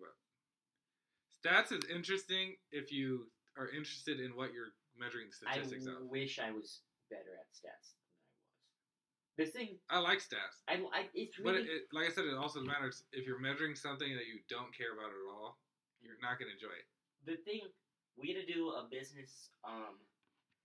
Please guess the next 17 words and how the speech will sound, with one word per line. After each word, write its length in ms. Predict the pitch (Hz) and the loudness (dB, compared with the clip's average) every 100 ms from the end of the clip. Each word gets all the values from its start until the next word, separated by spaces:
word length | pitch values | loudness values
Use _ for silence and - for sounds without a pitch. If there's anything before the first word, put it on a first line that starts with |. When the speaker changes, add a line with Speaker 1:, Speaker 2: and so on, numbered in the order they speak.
| _ _ | _ _
Speaker 2:
analytics 800 | 127 127 117 117 107 - - - - _ _ 117 | -4 -4 -4 -4 -6 -10 -12 -14 -18 _ _ -14
Excel 480 | 113 - 113 107 | -12 -4 0 0
assignment 480 | 98 98 95 95 92 _ _ _ _ _ _ - | -4 -12 -16 -18 -20 _ _ _ _ _ _ -16
for 80 | 110 | -16
the 80 | 117 - 104 | -16 -14 -10
final 240 | 98 95 | -10 -8
project, 480 | 98 92 92 90 _ _ _ | -8 -8 -10 -18 _ _ _
Speaker 1:
Mm-hmm. 320 | 120 120 120 - _ _ | -16 -14 -14 -20 _ _
Speaker 2:
business 240 | 110 - | -20 -20
analytics, 420 | 87 76 - - - | -20 -20 -20 -20 -14
right? 160 | 123 135 _ _ _ _ _ 123 | -14 -14 _ _ _ _ _ -12
And 100 | 123 | -10
we 160 | 135 | -6
did 80 | 143 | -6
it 160 | 143 135 | -6 -4
on 240 | 123 113 113 - _ | -6 -6 -12 -20 _
graffiti 800 | - 120 - 143 139 139 131 127 | -12 -12 -8 -2 0 0 -2 -6